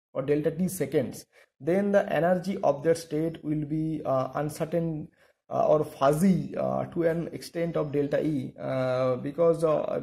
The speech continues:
because this is a subatomic particle. So if a, a particular, uh, you can say, uh, electron, um,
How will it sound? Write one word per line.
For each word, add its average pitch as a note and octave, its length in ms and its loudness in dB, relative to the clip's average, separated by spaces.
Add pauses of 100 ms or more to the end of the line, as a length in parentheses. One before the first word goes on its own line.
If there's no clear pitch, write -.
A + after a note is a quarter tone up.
because D#3+ 320 2
this E3 180 -2
is D#3 120 -6
a E3 80 -6
subatomic E3 360 -2
particle. D#3+ 400 -4
So D#3+ 300 -6
if F3 240 -6 (500)
a, C#3 800 2
a D#3+ 60 -2
particular, E3+ 680 4
uh, C3+ 680 6
you D3 60 -4
can D#3 140 -2
say, D#3+ 420 -2
uh, C#3+ 260 0
electron, D3+ 640 -2 (360)
um, B2+ 640 0